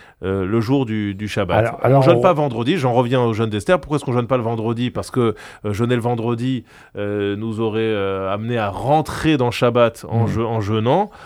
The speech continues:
Speaker 1: Or, euh, ça, on ne le fait que lorsque on est dans la bonne date. Le dit Tevet, lorsque ça tombe un vendredi, euh, c'est, c'est la véritable date, donc là, c'est autorisé. Là, on a déplacé le jeûne, donc on ne va pas créer
Speaker 2: Alors,
Speaker 1: un, un nouveau problème, vous l'avez
Speaker 2: alors,
Speaker 1: compris, Jean.
Speaker 2: si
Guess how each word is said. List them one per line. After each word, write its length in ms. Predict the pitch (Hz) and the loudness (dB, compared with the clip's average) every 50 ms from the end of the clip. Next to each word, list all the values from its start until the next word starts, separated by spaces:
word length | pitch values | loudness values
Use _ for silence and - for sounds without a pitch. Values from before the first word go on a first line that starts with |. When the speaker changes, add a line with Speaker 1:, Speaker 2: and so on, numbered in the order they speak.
| - - - | -20 -10 -2
Speaker 1:
Or, 360 | - 123 120 110 101 107 107 - - - - - - 104 | 2 2 2 2 0 -4 -12 -14 -16 -20 -20 -10 -6 -4
euh, 680 | 101 101 101 98 98 95 92 92 92 87 71 78 101 | -2 0 0 2 2 2 0 0 -2 -2 -2 -4 -4
ça, 180 | 107 - 139 139 | 0 2 2 4
on 100 | 139 123 | 4 2
ne 60 | 113 | 0
le 80 | 113 110 | -2 -2
fait 180 | - 156 156 | 0 -2 -2
que 100 | 143 - | 0 0
lorsque 320 | 127 117 110 - - - 131 | 0 0 0 -4 -4 -2 0
on 500 | 131 131 135 123 69 60 - 104 107 113 | 2 2 2 0 -2 -6 -8 -6 -4 -2
est 80 | 123 | 0
dans 120 | 117 113 107 | 0 2 0
la 80 | 107 | 2
bonne 220 | 104 127 131 127 113 | 2 2 0 2 2
date. 260 | 110 98 87 - - | 0 -2 -2 -4 -8
Le 80 | 98 | -10
dit 160 | 95 101 110 98 | -8 -8 -6 -2
Tevet, 400 | 123 110 101 120 139 151 147 - | -2 0 2 4 4 4 2 0
lorsque 240 | - 110 - - 113 | -6 -8 -6 -6 -8
ça 140 | - - 104 | -4 -4 -4
tombe 200 | - 123 120 120 | -2 0 0 2
un 60 | 113 107 | 2 2
vendredi, 640 | 104 110 104 101 107 107 127 156 175 180 175 - - - | 0 -2 -2 -2 -2 2 2 2 2 2 0 -4 -6 -8
euh, 220 | 64 80 87 71 | -8 -8 -6 -8
c'est, 180 | 87 - - 101 | -8 -8 -8 -8
c'est 100 | - - | -6 -2
la 160 | 101 101 101 98 | 0 0 0 0
véritable 480 | 95 117 120 120 - 127 113 113 113 | 2 2 2 2 2 0 0 0 2
date, 200 | 107 135 151 147 117 | 2 2 2 2 0
donc 180 | 113 101 - | -6 -6 -2
là, 140 | 127 135 135 | 0 0 0
c'est 180 | - 123 104 127 | 0 -2 -4 -4
autorisé. 600 | 120 - 131 117 123 120 107 101 104 98 101 104 | -2 0 0 0 2 0 0 -2 -2 -4 -4 -4
Là, 180 | 113 120 123 120 | -2 0 2 2
on 160 | 113 110 107 | 2 0 0
a 100 | 110 110 | 0 0
déplacé 440 | 107 127 123 - 127 120 110 - 120 | 2 0 0 2 0 0 0 0 -2
le 80 | 110 110 | -2 2
jeûne, 240 | 113 143 160 165 | 2 4 2 2
donc 160 | 135 117 107 - | 0 -4 -4 -4
on 60 | 117 | -4
ne 60 | 107 | 0
va 120 | 104 110 | 0 -2
pas 380 | 98 - 135 139 139 127 131 135 - | 2 4 4 4 4 2 0 -6 -10
créer 500 | - - - 135 131 120 - 139 135 139 | -8 -4 2 4 4 4 4 4 4 4
Speaker 2:
Alors, 100 | 135 117 | 4 2
Speaker 1:
un, 160 | 110 113 113 | 2 0 0
un 40 | 113 120 | -2 0
nouveau 260 | 131 139 135 143 139 | 0 2 4 2 2
problème, 400 | 139 - - 123 110 107 101 95 | 0 0 -4 -2 0 0 -2 0
vous 80 | 98 104 | -2 -2
l'avez 140 | 104 104 104 | -2 0 0
Speaker 2:
alors, 200 | 101 95 90 90 | 0 0 0 -2
Speaker 1:
compris, 140 | 101 98 | -4 -6
Jean. 100 | 80 85 85 | -6 -8 -8
Speaker 2:
si 260 | - - 147 143 131 | -2 0 2 2 2